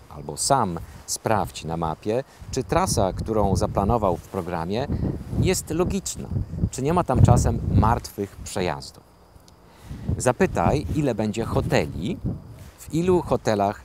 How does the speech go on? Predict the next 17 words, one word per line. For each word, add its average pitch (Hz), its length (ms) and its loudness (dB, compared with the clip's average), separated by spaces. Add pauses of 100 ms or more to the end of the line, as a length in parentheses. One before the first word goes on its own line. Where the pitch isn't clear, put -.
zamieszkacie 95 680 -4
w - 60 -12
ciągu 92 300 -6
tych - 360 -10
ośmiu 98 360 -4
dni 85 240 -4
na 67 120 -6
przykład. - 360 -14 (600)
Zapytaj 113 680 0 (540)
albo 80 260 -4
sam 135 320 2
zobacz, 80 460 0 (480)
jak 156 240 4 (220)
rozłożone 127 640 2
są 117 180 0
akcenty. - 600 -2 (400)
Czy 101 440 0